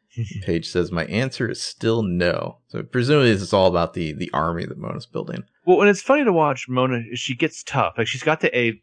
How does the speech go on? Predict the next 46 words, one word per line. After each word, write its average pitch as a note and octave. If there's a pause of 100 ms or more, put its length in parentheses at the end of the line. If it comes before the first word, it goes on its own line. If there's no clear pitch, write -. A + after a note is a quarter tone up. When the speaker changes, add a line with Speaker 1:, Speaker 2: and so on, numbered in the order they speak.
(100)
Speaker 1:
the -
A B2+
voice F#2+
on. -
She's -
trying F3
Speaker 2:
Mm-hmm. G3+
Speaker 1:
to G3
get -
tough D#3+
with B2
Paige A2
here. -
And B2+
the B2+
reason F#3+
it's C3
so C#3+
impre-, B2+
especially D#3
funny A#2
to G2+
me G2+
is G2
because C#3 (300)
Lindsay C#4
Shaw C#3+
is, A2+
like, A#2+
a G#2
foot -
and A2
a G#2
half G2
taller E3
Speaker 2:
<laughs> B2+
Speaker 1:
than G#2
Janelle G2
Parrish. - (240)
Speaker 2:
And C3
yet C3
Mona's A2+
so G#2
intimidating. F2+
She F#2
says, F#2+